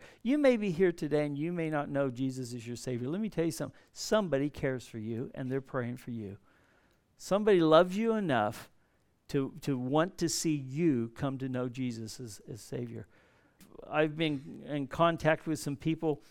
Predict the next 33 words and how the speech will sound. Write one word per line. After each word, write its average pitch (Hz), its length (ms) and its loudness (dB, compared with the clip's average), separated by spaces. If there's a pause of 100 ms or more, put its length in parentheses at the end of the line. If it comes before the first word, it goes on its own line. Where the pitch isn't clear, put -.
(160)
uh, 151 60 4
just 160 300 -2
this 175 240 -2
week, 139 300 0
and 131 240 -4
we've 139 200 0
been, 139 200 -4 (260)
um, 131 240 -2
emailing, 156 540 0
texting 147 420 -4
back 147 260 4
and 147 100 -4
forth, 143 320 0
and, 135 120 -4 (320)
and 139 160 0
they've 143 140 4
been 143 120 -4
telling 165 300 0
me 170 100 -2
about 151 220 2
some 135 180 -6
people 160 380 0
that, 143 280 -2
that 135 160 -2
I 139 100 2
was 143 340 -4
working 160 420 -2
with 165 280 0
in, 131 100 -4 (280)
in 143 100 -4
another 151 380 0
church, 165 420 -2
and, 131 100 -4